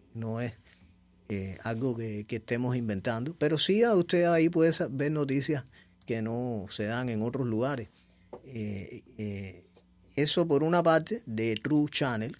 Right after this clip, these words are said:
True de verdad, Channel de canal, de True Channel. Lo pueden buscar ahí en internet, eh, y lo pueden ver. Eh, estamos haciendo un esfuerzo con esto y,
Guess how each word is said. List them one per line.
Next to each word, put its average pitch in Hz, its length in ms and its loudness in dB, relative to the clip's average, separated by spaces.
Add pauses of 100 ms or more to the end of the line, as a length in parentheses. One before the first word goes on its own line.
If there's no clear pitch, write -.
(160)
True 143 380 2
de 123 80 2
verdad, 113 420 0 (380)
Channel 120 400 -4
de 113 120 -4
canal, 95 380 -8
de 101 260 -8
True 131 280 -4
Channel. 98 420 -4
Lo 104 100 -2
pueden 123 280 -2
buscar 131 320 0
ahí 123 180 0
en 127 100 -2
internet, 123 460 -6 (800)
eh, 92 380 -12 (180)
y 113 60 -6
lo 110 120 -2
pueden 110 360 -4
ver. 104 160 -6 (560)
Eh, 98 320 -10
estamos 143 400 -2
haciendo 143 280 -2
un 139 140 -2
esfuerzo 135 460 -2
con 117 160 -4
esto 123 260 -8 (800)
y, 92 380 -8